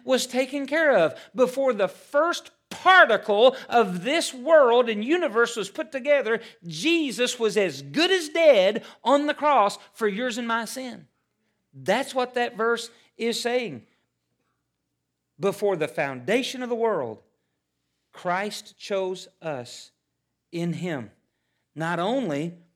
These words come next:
the reality of past forgiveness in the fact that you and I,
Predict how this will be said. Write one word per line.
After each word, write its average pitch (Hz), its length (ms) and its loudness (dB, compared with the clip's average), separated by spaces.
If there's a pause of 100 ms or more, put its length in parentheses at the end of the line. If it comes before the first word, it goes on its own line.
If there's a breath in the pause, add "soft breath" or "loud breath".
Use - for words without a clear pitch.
(100)
the 156 100 -4
reality 180 720 -4
of 147 240 -10
past 185 360 -10
forgiveness 170 720 -6
in 165 180 -8
the 147 80 -4
fact 175 340 -6
that 139 140 -10
you 170 200 -6
and 160 200 -6
I, 175 360 -8